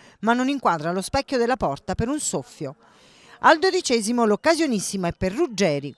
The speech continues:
su calcio di punizione dal limite, ma il suo tiro viene murato dalla difesa abruzzese. Al quindicesimo si vede pure il Giulianova con Silvestri, Maschina e Bravo a deviare in angolo. Al diciottesimo i padroni di casa si illudono con il gol di Panico,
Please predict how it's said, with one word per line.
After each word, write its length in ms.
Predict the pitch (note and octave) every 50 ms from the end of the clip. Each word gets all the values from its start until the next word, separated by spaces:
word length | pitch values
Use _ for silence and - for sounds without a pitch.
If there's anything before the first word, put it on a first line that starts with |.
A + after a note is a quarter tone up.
| _ _
su 180 | - - F3+ -
calcio 280 | - D4+ E4 E4+ - F4
di 100 | D#4+ D#4
punizione 580 | - D#4+ D4+ D4+ A#3 - - F3+ D3+ D3 D#3+ E3
dal 160 | G3+ C4 C#4+
limite, 500 | B3 F3+ D#3+ D3 D3 D3 C3+ - C#3 - -
ma 100 | E3+ F#3+
il 80 | F3
suo 180 | - - A#3+ G3+
tiro 320 | - E3+ D#3 D3 C#3+ C#3+ -
viene 240 | - G3 G#3+ A3 A#3
murato 400 | A#3+ B3 A3 E3+ B2+ C#3 - D#3+
dalla 260 | D#3 E3+ G#3 G#3+ A3
difesa 380 | A3 B3 A3+ - G#3 G3 F#3 A3
abruzzese. 720 | G#3 G3+ B3 C#4 - - - G3 E3 D3 C3 C3 C3 C3 - _ _ _ _ _ _ _ _ _ _ _ _ - - - - -
Al 160 | - B3+ C4
quindicesimo 680 | - F#4 F#4+ F4+ F4+ E4+ - B3 A#3 G3+ G#3 A#3 A#3 A#3
si 140 | A3 - C4+
vede 220 | B3+ B3 G#3+ A#3
pure 260 | - F4 F#4+ F4+ F4+
il 80 | D#4+ B3
Giulianova 640 | A#3 D4 C4+ C#4 C4 A#3+ F#3 D#3 D3 C#3+ D3+ D3+
con 180 | - G3 G#3 G3+
Silvestri, 720 | - - F4+ D#4+ B3 F3 D#3 C#3 C#3 - - - C3+ B2+ -
Maschina 680 | - A#3 - - - - - E3 D#3+ C#3+ D3 E3 E3+ - _ _
e 100 | C#4+ C4
Bravo 360 | G3 - A#3 A#3 F#3+ E3 F3+
a 40 | G3
deviare 340 | G3 B3+ B3 C#4+ C#4+ C#4+
in 100 | C#4+ C4
angolo. 500 | G3 D#3 C#3+ D3 C#3+ C#3+ C#3+ D3 C#3 C#3+ - _ _ _ _ _ _ - - - - - - -
Al 200 | - - C4+ F4
diciottesimo 680 | E4+ F#4 F4 - F#4 - - C#4+ C4 B3+ G#3+ B3+ C4 C4
i 60 | B3+
padroni 380 | - A3 A3 A3+ C#4 D#4 E4 D#4
di 120 | B3 C#4
casa 320 | - A#3+ F#3+ F3+ D#3+ F3+ F3
si 180 | - A3 A#3
illudono 560 | A#3+ A#3 B3+ D4 F4+ E4 A3 F#3 D#3+ D3+ D3+
con 140 | D3+ - F3
il 120 | F3 F3 F3+
gol 200 | G3+ C4+ D#4 C#4
di 120 | D#4+ D#4+
Panico, 540 | - D#4 D#4 C4+ G3 E3 - - D3 D3